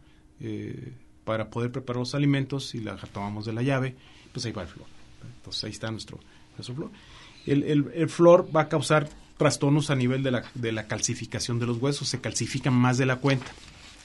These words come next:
Lo que vemos hacia afuera es el, este, los dientes, dientes manchados, dientes que se rompen con facilidad,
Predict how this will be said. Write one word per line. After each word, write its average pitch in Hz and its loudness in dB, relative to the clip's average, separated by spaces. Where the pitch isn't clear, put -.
Lo 127 -2
que 143 0
vemos 160 6
hacia 156 0
afuera 151 4
es 147 0
el, 123 0
este, 107 -4
los 107 -4
dientes, 135 2
dientes 123 -4
manchados, 156 4
dientes 113 -4
que 104 -10
se 107 -6
rompen 123 0
con 131 -4
facilidad, 165 4